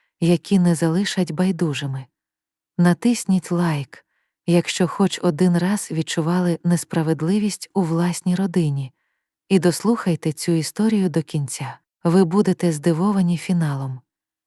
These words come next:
Анна сиділа на кухні, закутавшись у плед, міцно тримаючи чашку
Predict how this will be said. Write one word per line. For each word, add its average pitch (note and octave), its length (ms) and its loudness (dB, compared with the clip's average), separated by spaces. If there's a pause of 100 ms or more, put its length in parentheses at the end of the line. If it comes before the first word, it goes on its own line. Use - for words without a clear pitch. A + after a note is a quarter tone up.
(280)
Анна F#3+ 360 4
сиділа E3 480 0
на D#3 120 0
кухні, D#3+ 600 -4 (340)
закутавшись F#3 880 0
у G3+ 60 -6
плед, E3 440 -4 (440)
міцно F#3+ 460 2
тримаючи E3 680 0
чашку - 560 -4